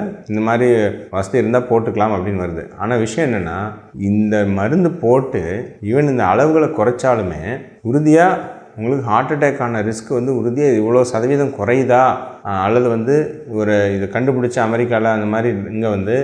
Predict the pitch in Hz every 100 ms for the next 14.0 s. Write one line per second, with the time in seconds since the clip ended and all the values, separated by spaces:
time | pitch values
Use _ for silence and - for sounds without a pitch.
0 | 139 - 113 120 160 156 131 - 165 165
1 | 151 156 143 143 131 127 131 131 127 127
2 | 127 123 - 110 135 143 143 117 101 107
3 | 113 131 120 113 139 160 - - 104 113
4 | 117 90 135 139 117 - 92 92 98 98
5 | 120 - 104 113 110 120 110 110 156 151
6 | - - _ 101 98 101 104 87 98 135
7 | 160 135 139 135 180 - - - - -
8 | - 98 156 175 165 160 170 147 139 147
9 | - 151 151 156 147 131 127 127 127 131
10 | 139 139 120 127 131 131 113 104 143 147
11 | 117 123 139 113 101 - 196 190 139 -
12 | - - 113 123 123 123 101 95 85 87
13 | 90 90 - - 104 104 95 110 107 110